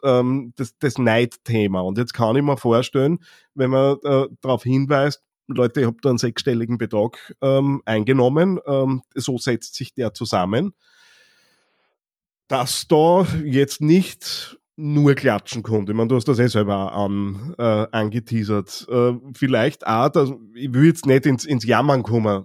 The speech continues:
ähm, und, und nicht in, da in den Tonus hineinkommen, wie, wie schlimm nicht alles ist im, im Social Web. Aber lass uns einmal ein bisschen reinschauen, was, was passiert denn da so?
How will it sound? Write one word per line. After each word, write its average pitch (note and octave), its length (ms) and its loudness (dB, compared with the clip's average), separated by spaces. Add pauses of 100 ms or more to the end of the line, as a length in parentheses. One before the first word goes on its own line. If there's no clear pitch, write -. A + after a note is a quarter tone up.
(160)
ähm, A2+ 400 2
und, A#2 400 -2
und A#2+ 220 -4
nicht C3 300 0
in, B2 360 -2
da A#2+ 220 -2 (120)
in A#2 220 -6
den A#2+ 380 -4
Tonus C#3+ 380 2
hineinkommen, B2+ 800 -2
wie, B2 220 -6
wie A#2 100 -2
schlimm D3+ 360 2
nicht C3 260 -2
alles A#2 320 0
ist C3 220 -2
im, B2 180 -2
im A#2+ 140 -4
Social A#2+ 360 -6
Web. G#2 220 -2 (580)
Aber B2 560 2 (320)
lass B2+ 240 -2
uns D3+ 140 0
einmal C#3 200 2
ein A#2+ 60 0
bisschen C3+ 180 2
reinschauen, B2+ 540 4
was, B2 240 0
was B2+ 200 0
passiert E3+ 600 -2
denn G#2+ 200 0
da F#2+ 180 2
so? G2+ 300 0